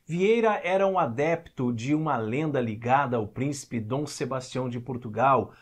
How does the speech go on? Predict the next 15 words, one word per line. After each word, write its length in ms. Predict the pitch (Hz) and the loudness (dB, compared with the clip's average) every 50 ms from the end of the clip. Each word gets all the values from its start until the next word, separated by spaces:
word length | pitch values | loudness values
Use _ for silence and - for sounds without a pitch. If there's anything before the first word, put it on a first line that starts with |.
| - - _ - | -20 -18 _ -2
morto 440 | 120 127 151 175 170 156 - 143 | 2 4 6 6 4 4 2 -2
durante 500 | 123 117 120 123 131 139 143 139 135 - | 0 2 2 2 2 2 0 -4 -4 -6
uma 240 | 147 135 131 127 117 | -4 -2 -2 -2 -2
guerra 420 | 104 92 110 127 139 143 135 139 127 | -2 -2 -2 0 0 0 0 -2 -6
contra 460 | - - - 135 135 135 135 131 123 | -6 -4 -4 -2 -2 -2 -2 -2 -2
os 140 | 120 110 110 | -2 -2 -2
muçulmanos 880 | 113 107 101 - - - 104 98 110 131 151 170 180 165 170 - _ _ _ - - - - | -4 -6 -6 -8 -8 -10 -6 -2 2 2 2 2 2 -2 -6 -10 _ _ _ -20 -20 -10 -2
no 160 | - 190 190 | 2 4 4
norte 520 | 170 147 139 143 151 160 160 - - 165 | 4 4 4 6 6 4 4 2 -2 -2
do 120 | 143 151 151 | 0 0 2
Marrocos. 840 | 151 151 143 113 110 101 101 - - _ _ - - - - - _ _ _ - - - - _ | 4 2 2 2 0 -6 -6 -8 -10 _ _ -16 -14 -14 -14 -14 _ _ _ -20 -20 -20 -14 _
Com 320 | - 190 214 240 240 233 214 | 8 10 10 12 12 10 6
o 60 | 185 | 6
seu 380 | - - - - 156 143 131 | 2 0 2 4 4 6 4
desaparecimento, 1400 | 120 107 110 147 185 170 135 139 113 - - 101 98 98 95 - - 113 98 107 135 160 147 117 104 - 98 | 4 4 4 4 4 6 6 4 2 2 0 -4 -4 -6 -8 -10 -8 -6 -2 0 0 2 0 0 -2 -6 -14